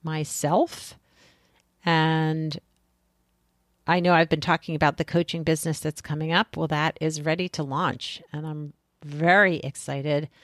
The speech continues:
but also so aware of the imposter syndrome, the fear, the worry that I'm not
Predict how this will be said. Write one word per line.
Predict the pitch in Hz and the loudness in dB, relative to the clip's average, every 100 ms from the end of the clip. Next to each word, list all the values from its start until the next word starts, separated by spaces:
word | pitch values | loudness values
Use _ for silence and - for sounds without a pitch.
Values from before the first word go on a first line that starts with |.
| - - - _ _ | -20 -20 -20 _ _
but | - - _ | -8 -8 _
also | 175 240 277 151 139 | -2 -2 0 0 0
so | - - 302 269 180 143 - | -4 -2 2 4 4 2 -2
aware | - 151 156 190 269 254 165 139 113 - | -6 -4 -4 -4 0 2 2 0 -2 -4
of | - 147 147 143 147 147 131 _ _ _ _ _ _ _ _ _ | -2 2 2 2 -2 -4 -8 _ _ _ _ _ _ _ _ _
the | 147 | -6
imposter | 143 - - 233 269 - 269 | -6 -8 -4 -2 -2 0 -2
syndrome, | 254 - 262 254 247 247 247 247 247 247 233 - - | -2 -2 -2 0 0 2 2 2 2 0 -2 -8 -10
the | 127 | -10
fear, | - - - 202 240 269 262 262 254 254 233 _ _ _ _ _ | -10 -16 -6 -2 0 2 2 2 2 0 -2 _ _ _ _ _
the | 151 151 | -4 0
worry | 135 135 151 165 196 226 226 226 | 0 0 2 4 4 4 2 0
that | 196 165 143 - - - _ - | 2 2 2 0 -8 -16 _ -4
I'm | 170 185 | -2 0
not | 160 127 | -2 -4